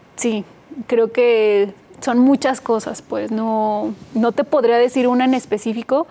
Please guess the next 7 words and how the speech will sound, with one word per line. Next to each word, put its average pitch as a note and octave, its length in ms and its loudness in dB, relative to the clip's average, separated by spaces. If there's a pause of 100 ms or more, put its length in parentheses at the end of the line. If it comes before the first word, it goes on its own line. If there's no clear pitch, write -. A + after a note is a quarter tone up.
(140)
porque G#3 260 -2
finalmente A#3 560 -4
nosotros A3+ 400 -8
tratamos G#3+ 560 -4 (340)
con G#3 280 -2
seres B3 260 0
humanos, A3 440 -4